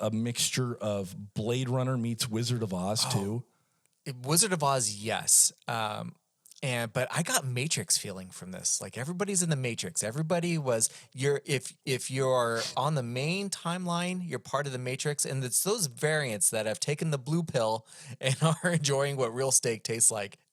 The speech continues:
Speaker 2: Everybody else just seems like they're, you know, they're, they're keeping up with the status quo, how the timekeepers have planned it,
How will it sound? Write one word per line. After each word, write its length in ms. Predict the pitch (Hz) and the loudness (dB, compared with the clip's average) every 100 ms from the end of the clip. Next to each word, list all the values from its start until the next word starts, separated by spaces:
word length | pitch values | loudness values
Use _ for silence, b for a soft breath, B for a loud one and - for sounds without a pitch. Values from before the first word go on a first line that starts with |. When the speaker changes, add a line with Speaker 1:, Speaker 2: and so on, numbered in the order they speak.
| - | -2
Speaker 2:
Everybody 460 | 135 185 165 135 | 0 2 0 2
else 220 | 131 127 | 2 0
just 200 | - 127 - | 0 4 4
seems 200 | 151 151 | 4 2
like 180 | 135 | 2
they're, 360 | 127 120 113 113 | 0 0 0 -4
you 160 | 127 117 | -8 -4
know, 180 | 110 107 | -2 -2
they're, 440 | 107 104 104 113 - | -2 -2 -2 -6 -8
they're 180 | 110 104 | -8 -8
keeping 340 | - 143 139 127 | -6 -8 -4 -4
up 140 | 131 | -4
with 100 | - | 0
the 60 | - | 2
status 400 | - 104 98 - | 4 2 0 0
quo, 320 | 139 151 165 | 2 2 0
how 260 | 127 107 | -2 -2
the 300 | 107 104 104 - | -2 -2 -4 -4
timekeepers 560 | 113 117 120 - 107 | -4 -6 -8 -6 -6
have 160 | 98 - | -6 -8
planned 340 | - 143 156 | -6 -4 -2
it, 280 | 175 - - | -4 -4 -6